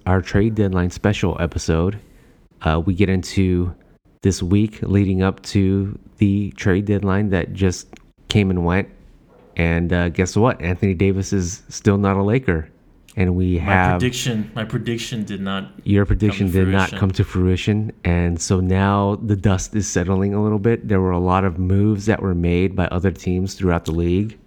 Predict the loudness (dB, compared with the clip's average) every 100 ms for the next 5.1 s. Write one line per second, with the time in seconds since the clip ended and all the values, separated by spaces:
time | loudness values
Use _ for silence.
0 | -6 -4 -2 0 0 0 -2 -2 -2 -6
1 | -10 -12 -14 -14 -16 -4 0 0 -4 -16
2 | _ -2 0 -2 -4 -8 -14 _ _ _
3 | -20 -20 _ _ 0 2 2 0 2 0
4 | 0 0 0 -2 -2 -2 -2 0 -2 -2